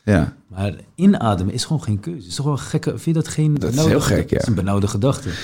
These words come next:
Speaker 1: Ja, je moet er ook maar op vertrouwen dat het allemaal goed gereguleerd wordt en zo, toch? Ik bedoel, als ik, nee, maar ik had vandaag toevallig, ik reed naar Amsterdam en toen, hier had je ook een stukje daar, ik weet niet meer precies wat het is, vlak voor Amsterdam-Noord, maar ook een stukje haven daar of zo.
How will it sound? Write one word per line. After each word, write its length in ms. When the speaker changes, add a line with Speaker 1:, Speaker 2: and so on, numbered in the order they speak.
Speaker 1:
Ja, 240
je 180
moet 140
er 100
ook 100
maar 140
op 80
vertrouwen 400
dat 100
het 100
allemaal 200
goed 180
gereguleerd 540
wordt 200
en 80
zo, 180
toch? 320
Ik 100
bedoel, 300
als 140
ik, 160
nee, 100
maar 160
ik 120
had 160
vandaag 340
toevallig, 420
ik 340
reed 280
naar 100
Amsterdam 540
en 120
toen, 360
hier 260
had 140
je 80
ook 80
een 60
stukje 340
daar, 120
ik 80
weet 120
niet 80
meer 120
precies 240
wat 80
het 120
is, 320
vlak 280
voor 220
Amsterdam-Noord, 720
maar 220
ook 100
een 60
stukje 240
haven 320
daar 160
of 80
zo. 100